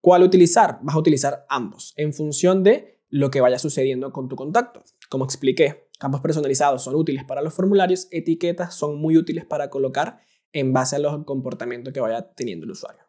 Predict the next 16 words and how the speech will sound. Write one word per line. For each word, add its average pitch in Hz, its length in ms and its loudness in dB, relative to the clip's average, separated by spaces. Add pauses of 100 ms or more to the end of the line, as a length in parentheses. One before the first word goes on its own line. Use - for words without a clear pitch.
Así - 300 -4
que, 214 400 0 (360)
explicado 143 720 2
esto, 202 320 2
veamos 151 360 -2
cómo 165 320 -2
se 135 180 -4
crea 131 340 -2
una 127 180 -10
etiqueta. - 500 0 (240)
Ya 156 80 4
en 151 60 4
nuestra 160 260 2
cuenta 147 240 -4
de 151 80 0
ActiveCampaign, 165 800 0